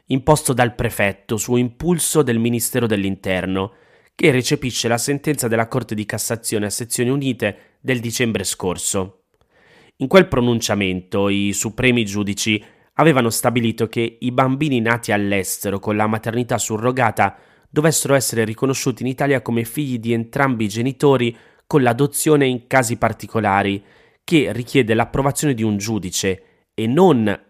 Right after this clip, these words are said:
con la trascrizione diretta all'anagrafe, che è un semplice atto amministrativo. Il diciannove gennaio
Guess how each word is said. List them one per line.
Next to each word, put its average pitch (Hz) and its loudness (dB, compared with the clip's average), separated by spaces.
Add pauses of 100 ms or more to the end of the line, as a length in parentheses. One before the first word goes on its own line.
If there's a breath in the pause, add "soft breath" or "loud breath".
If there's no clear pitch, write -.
(100)
con 120 -2
la 107 2
trascrizione 110 -2
diretta 107 -2
all'anagrafe, 92 -2 (360 soft breath)
che 139 2
è 113 2
un 117 -4
semplice 110 -2
atto 104 0
amministrativo. 92 -6 (880)
Il 113 -6
diciannove 131 2
gennaio 127 2